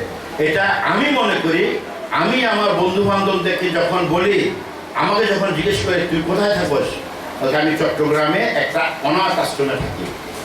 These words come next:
এটা আমার জন্য গর্বের ব্যাপার। এটা আমার জন্য কিন্তু, আহ, আহ, মানে, আহ, মানে আমি ছোট হয়ে যাচ্ছি, এটা আমি কখনো বলি না। আমি গর্ব করে বলি, "আমি একটা অনাথ আশ্রমে থাকি।"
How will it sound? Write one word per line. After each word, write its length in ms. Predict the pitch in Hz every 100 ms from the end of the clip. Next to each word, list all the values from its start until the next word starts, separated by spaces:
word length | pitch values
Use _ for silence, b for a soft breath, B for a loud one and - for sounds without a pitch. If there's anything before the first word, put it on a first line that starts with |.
| -
এটা 160 | 180
আমার 260 | 202 214 214
জন্য 160 | 226 220
গর্বের 420 | 185 196 226 208
ব্যাপার। 400 | 175 - - - - - - 151
এটা 160 | 190
আমার 380 | 202 147 170 190 190
জন্য 300 | 202 202 226 214
কিন্তু, 480 | 220 220 226 - 220 - - -
আহ, 80 | 151
আহ, 760 | 156 151 151 151 151 151 156
মানে, 380 | 170 196 196 190 190
আহ, 300 | 180 180 - 165
মানে 220 | 185 208 214
আমি 300 | - 214 247 - - -
ছোট 100 | 226
হয়ে 300 | 254 247 226
যাচ্ছি, 260 | 208 - 208
এটা 100 | 185
আমি 120 | 175 175
কখনো 320 | 165 180 180
বলি 220 | 156 135
না। 180 | - 110 - - - - -
আমি 220 | 147 214 208 127
গর্ব 280 | 180 208 277
করে 200 | 254 214
বলি, 400 | 170 170 208 240 -
"আমি 240 | 143 170
একটা 160 | 165 151
অনাথ 280 | 143 147 -
আশ্রমে 300 | - 156 139
থাকি।" 320 | 135 -